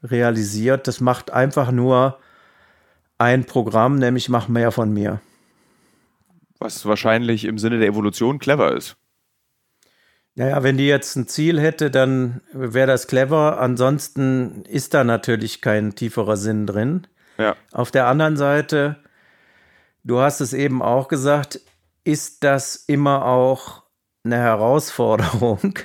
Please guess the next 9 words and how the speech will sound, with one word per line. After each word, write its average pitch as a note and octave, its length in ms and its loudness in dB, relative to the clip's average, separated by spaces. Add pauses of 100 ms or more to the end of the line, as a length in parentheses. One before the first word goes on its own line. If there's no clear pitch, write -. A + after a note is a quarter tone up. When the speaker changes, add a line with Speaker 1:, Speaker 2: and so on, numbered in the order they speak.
(280)
Speaker 1:
<laughs> - 380 -20
für B2+ 180 -2
die B2 120 0
lebendigen A#2 580 0
Systeme, A#2 540 0
auf A#2 200 -2
denen A#2 260 0
das A2+ 220 -2
Virus A#2 560 -4